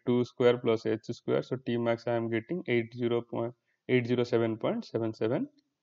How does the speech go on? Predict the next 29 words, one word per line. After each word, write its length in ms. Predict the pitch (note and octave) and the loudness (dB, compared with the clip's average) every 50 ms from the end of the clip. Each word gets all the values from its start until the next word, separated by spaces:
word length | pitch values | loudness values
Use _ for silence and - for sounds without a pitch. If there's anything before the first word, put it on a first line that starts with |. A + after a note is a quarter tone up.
| _ - | _ 2
kilonewton. 560 | G#3+ F#3+ D#3 B2 A2+ G#2 G#2 - - G#2+ G#2+ - _ _ _ _ _ - | 4 4 6 6 4 2 0 -2 -6 -8 -8 -10 _ _ _ _ _ -4
Now 280 | - C3 C3+ D3 D#3+ E3 | 2 4 4 6 6 4
it 140 | D#3 D3+ E3 | 4 4 2
is 140 | D#3+ D3+ | 4 8
asked 300 | C#3+ C3+ C#3 C#3+ C#3+ - | 10 10 10 8 6 0
to 220 | D3+ D3+ D3+ D#3 D3 | -4 -2 -2 -2 0
calculate 580 | - C3 B2 B2+ C3 C#3+ C3+ C3 C#3 C#3 C#3 | 2 2 2 2 2 0 2 2 2 2 2
the 100 | C#3 D3 | 2 0
shear 300 | C#3+ - - B2 B2+ B2+ B2 - | 0 2 0 2 2 2 2 2
force 240 | - C3 C#3 D#3 D3+ | 0 2 2 2 2
at 240 | C#3+ C3 C3 C3 - | 2 0 0 0 -2
forty 300 | - C3 A#2+ B2 C#3 C#3 | -2 -2 -2 0 0 0
meter 280 | C#3 C3 B2 C3 C#3 D#3 | 0 0 0 -2 -2 -4
from 240 | C#3+ - B2 B2 | 0 0 0 0
the 120 | B2 B2 A#2+ | 2 2 4
left 360 | A#2 A2+ A2+ A2+ A#2 - - | 4 4 4 2 2 -2 -4
hand. 220 | B2 A#2+ C3+ F3+ - _ _ _ _ _ - | -2 -2 -2 -2 -6 _ _ _ _ _ -6
So 80 | B2 | -6
shear 300 | B2+ - - B2+ B2+ C3 | -4 0 2 2 2 2
force 240 | C3+ C#3 C3+ C3+ C3+ | 2 2 0 0 0
can 240 | - - B2 B2 B2 | 0 -2 0 0 0
be 80 | B2 A#2+ | 0 2
calculated 880 | - B2 A#2 A#2 A#2 - A#2 A#2 A#2 A#2 A2+ _ - C3 C#3+ D3 D3 - _ _ _ _ _ _ _ _ - A#2+ | 4 4 4 4 2 0 0 0 0 0 -2 _ 0 2 2 2 0 -6 _ _ _ _ _ _ _ _ -4 0
beam 260 | B2+ B2+ C3 C3 C3 | 2 4 4 4 4
shear 360 | C3 - B2 A#2 B2 C#3+ D3 | 2 0 0 2 2 2 2
minus 460 | C#3+ B2+ A2+ A2+ A2+ B2 C#3 C#3+ C#3 | 2 2 2 2 2 0 -2 -2 0
H 240 | - B2+ B2+ - - | -2 -2 -2 0 0
tan 180 | - A#2 A2+ A2 | 0 2 2 0
theta. 380 | - A2 - - - G2+ F#2+ | -4 -8 -10 -4 -4 -4 -4